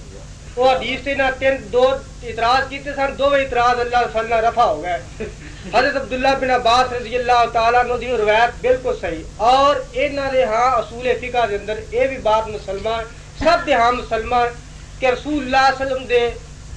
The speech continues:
حکم دے سامنے صحابی دا حکم قابل عمل نہیں۔ میں پوچھتا مولانا، اے اصول فقہ دا اصول ہے کہ نہیں؟ موقوف اور مرفوع دا جس وقت تعارض ہوئے، مرفوع روایت مقدم ہوئے گی۔ رسول اللہ صلی اللہ علیہ وسلم دے زمانے دے سامنے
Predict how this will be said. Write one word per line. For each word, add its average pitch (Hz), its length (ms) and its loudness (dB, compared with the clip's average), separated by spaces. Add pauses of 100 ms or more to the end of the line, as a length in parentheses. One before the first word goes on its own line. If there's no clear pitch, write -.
حکم 247 300 -2
دے 233 120 -2
سامنے 240 460 0
صحابی 190 320 -2
دا 202 180 4
حکم 220 300 -2
قابل 190 280 2
عمل 160 340 -2
نہیں۔ 165 120 -6 (720)
میں 240 260 6
پوچھتا 285 300 2
مولانا، 262 420 2
اے 262 280 6
اصول 262 300 -2 (120)
فقہ 269 160 -6
دا 262 140 0
اصول 247 340 -2
ہے 196 300 2
کہ 254 60 -2
نہیں؟ 269 180 -4 (460)
موقوف 240 460 0
اور 269 140 4
مرفوع 254 480 -2
دا 262 80 4
جس 254 220 -2
وقت 254 280 0
تعارض 240 360 4
ہوئے، 247 220 2
مرفوع 254 460 -2
روایت 262 300 2
مقدم 247 420 -2
ہوئے 208 220 0
گی۔ 254 100 -10 (440)
رسول 262 320 -4
اللہ 269 120 2
صلی - 0 -
اللہ 277 220 4
علیہ - 20 -2
وسلم 269 160 -2
دے 254 120 -2
زمانے 247 400 2
دے 262 160 6 (300)
سامنے 254 320 2